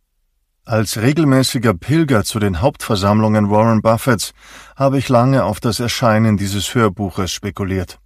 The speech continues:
Immer wieder wurde gemunkelt und gerätselt,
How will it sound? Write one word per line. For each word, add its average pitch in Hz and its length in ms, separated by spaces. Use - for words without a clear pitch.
Immer 151 260
wieder 143 380
wurde 113 340
gemunkelt 120 760
und - 240
gerätselt, 104 680